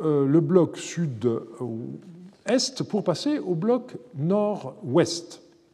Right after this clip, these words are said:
Ce bloc possédait une entrée monumentale aménagée dans, euh, le mur nord-ouest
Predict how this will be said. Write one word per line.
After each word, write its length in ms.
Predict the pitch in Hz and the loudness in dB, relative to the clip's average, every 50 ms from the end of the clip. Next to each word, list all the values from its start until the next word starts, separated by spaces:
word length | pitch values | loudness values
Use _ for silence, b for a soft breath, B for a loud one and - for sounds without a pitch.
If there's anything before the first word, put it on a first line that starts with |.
| b b b b b b b b b b b b b b b b | b b b b b b b b b b b b b b b b
Ce 160 | - - 254 | 0 2 4
bloc 240 | 254 202 277 311 302 | 6 6 6 6 6
possédait 380 | 294 220 160 226 233 208 185 175 | 4 2 2 4 6 6 6 6
une 160 | 165 156 185 | 6 4 4
entrée 340 | 190 185 185 - 180 170 156 | 4 4 2 4 4 4 4
monumentale 1040 | 135 127 123 123 131 156 185 190 185 - 240 240 269 285 302 320 311 285 - - - - - | 4 0 -2 0 0 0 0 0 0 0 0 0 2 2 2 2 2 0 -2 -4 -6 -10 -6
aménagée 920 | - 170 175 180 175 175 170 170 156 110 113 156 156 139 127 117 92 B B B B B B B B _ _ | -2 0 0 2 2 2 2 0 0 0 2 2 4 4 4 2 0 B B B B B B B B _ _
dans, 560 | - 120 120 196 214 214 196 170 139 135 - - - - - 170 | -12 0 4 6 6 6 6 4 0 -4 -8 -12 -18 -16 -8 -4
euh, 560 | 160 151 139 135 127 123 123 120 120 123 139 | -2 -2 0 -2 -2 -4 -4 -6 -6 -6 -2
le 140 | 135 127 147 | 0 2 2
mur 420 | 147 151 151 139 127 - - - - | 2 2 2 2 0 -2 -4 -8 -10
nord-ouest 920 | 117 113 135 127 - 127 151 170 202 240 302 339 320 - - - - - | -8 -6 -6 -6 -6 -4 -2 2 2 4 4 2 0 -2 -4 -6 -6 -6